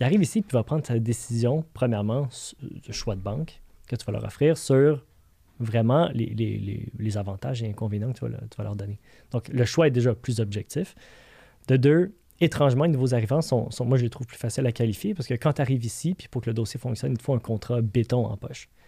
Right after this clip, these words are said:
Puis s'ils viennent ici, puis ils achètent dès leur arrivée, c'est parce qu'il y a un contrat béton. Donc là, on parle de littéralement les vrais postes permanents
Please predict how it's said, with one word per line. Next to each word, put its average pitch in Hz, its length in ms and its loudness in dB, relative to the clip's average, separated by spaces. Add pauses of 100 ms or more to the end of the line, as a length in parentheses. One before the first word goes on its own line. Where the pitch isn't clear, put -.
(160)
Puis 123 100 -4
s'ils 202 200 2
viennent 131 200 4
ici, - 300 -4 (360)
puis 135 120 2
ils 120 80 4
achètent 123 340 2 (180)
dès 143 120 4
leur 120 200 2
arrivée, 104 280 -4
c'est - 120 -12
parce - 120 -6
qu'il 123 80 -4
y - 20 0
a - 20 0
un 110 40 -2
contrat 110 280 -6
béton. 107 320 -4 (420)
Donc 117 160 -2
là, 143 60 6
on 127 80 6
parle 127 200 2
de 107 240 0
littéralement 120 460 2
les 110 120 4
vrais 104 300 -2 (400)
postes - 400 -4 (500)
permanents 107 680 -4